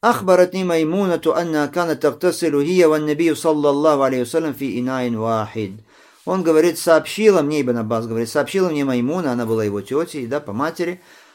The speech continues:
«что она совершала гусль вместе с пророком, алейхиссалату вассалям, из одного сосуда». Здесь уже не Аиша, здесь уже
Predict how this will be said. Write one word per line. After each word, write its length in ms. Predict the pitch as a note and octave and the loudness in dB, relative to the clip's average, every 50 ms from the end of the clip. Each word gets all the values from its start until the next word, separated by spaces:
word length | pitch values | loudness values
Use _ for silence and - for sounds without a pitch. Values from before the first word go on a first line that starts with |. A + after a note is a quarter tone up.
| _ _ | _ _
«что 340 | - - - F3+ D#3 - - | -14 -2 0 0 0 2 0
она 480 | D3+ D3+ D#3 E3 F3+ G3 G#3+ A3 A3+ G#3 | 0 0 0 0 2 4 4 4 4 2
совершала 540 | - - E3 D#3 C#3+ - F#3+ E3+ D#3+ D3 | 2 0 0 0 0 0 2 2 2 2
гусль 360 | C#3 F3+ A3 A3 A3 G#3 F#3+ F3+ | 2 0 0 0 0 0 0 0
вместе 360 | F#3 A3 A#3 A3 - F3+ D#3 | 2 0 0 0 -2 -4 -10
с 40 | - | -6
пророком, 380 | - D#3+ E3+ F3 D#3+ D#3 D3+ | -2 0 0 0 0 -2 -2
алейхиссалату 480 | C#3+ C#3 C3+ C3 - C#3+ C3+ C3 B2+ C3+ | 0 0 0 0 0 0 0 0 0 -4
вассалям, 320 | C3+ A#2+ - F#3+ G3+ G3 | -6 -6 -4 -4 -4 -4
из 180 | - G3+ G3 D#3+ D3+ | -4 -4 -2 0 0
одного 320 | C3 C3 C3+ D3 D#3+ D3 | 0 0 0 0 0 0
сосуда». 480 | - C#3 B2 - - G#2+ F#2+ F#2 G#2 A2+ | -2 -2 -4 -4 -6 -8 -8 -6 -6 -2
Здесь 280 | C#3 G#3+ A3 - - | 2 2 2 2 2
уже 280 | D#3+ D3 C#3 E3 D3+ C#3+ | -2 -2 2 2 2 2
не 180 | C#3+ C#3 C3+ | 2 0 0
Аиша, 500 | C3 C#3+ E3+ G3 G#3+ G#3+ - - A#3 A3 | 0 0 2 2 2 0 0 0 0 0
здесь 240 | G3 D#3 E3+ D#3+ - | 0 0 -2 -2 -2
уже 380 | C#3 B2+ B2 D#3+ G3 G#3+ - | -4 -4 -2 0 -2 -2 -2